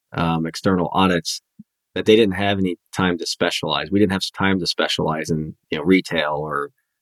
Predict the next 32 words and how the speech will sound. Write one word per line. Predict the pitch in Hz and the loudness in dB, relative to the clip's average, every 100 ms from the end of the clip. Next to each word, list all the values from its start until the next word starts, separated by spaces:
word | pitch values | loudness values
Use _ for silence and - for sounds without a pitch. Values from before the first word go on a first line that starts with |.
| _ | _
finance | - 90 87 78 76 73 - - - - | 2 2 2 -2 -8 -10 -10 -10 -12 -6
or | 85 | -2
manufacturing. | 82 82 76 101 92 - 85 73 73 | -2 -2 -2 0 0 0 -6 -8 -8
So | - 95 85 - _ _ _ - | 0 2 2 -2 _ _ _ -2
I | |
got | 117 | 0
exposure | 101 - 101 98 90 - | 0 0 0 2 0 -4
to | 92 | -2
a | 85 | -2
wide | 85 90 92 87 | 0 0 0 0
variety | 87 85 87 87 82 | 0 0 2 2 0
of | 78 | -4
companies. | - 92 80 82 80 80 - _ _ _ _ _ | -2 0 2 0 0 -4 -12 _ _ _ _ _
And | - 85 | -6 -4
I | 85 | -4
think, | - 127 110 - _ - _ _ _ _ | 0 4 4 0 _ -20 _ _ _ _
you | - | -2
know, | 92 87 - | 0 0 -2
that, | 101 98 110 | 0 0 2
that | 110 - | -2 -2
constant | - 104 104 113 95 | -4 -2 0 0 0
change, | - 98 101 98 | 0 0 0 -2
that | 90 | -4
constant | - 95 95 95 80 | -2 -2 0 -4 -2
learning | 85 90 104 113 107 - | 0 4 4 4 -2 -10
is | 87 | -4
what | 92 87 80 _ _ _ _ _ _ - | 2 2 0 _ _ _ _ _ _ -4
early | 92 101 98 | 0 2 2
really | 90 101 90 | 2 0 0
helped | 98 - | -2 0
me | 92 87 | 0 2
out | 92 104 | 2 0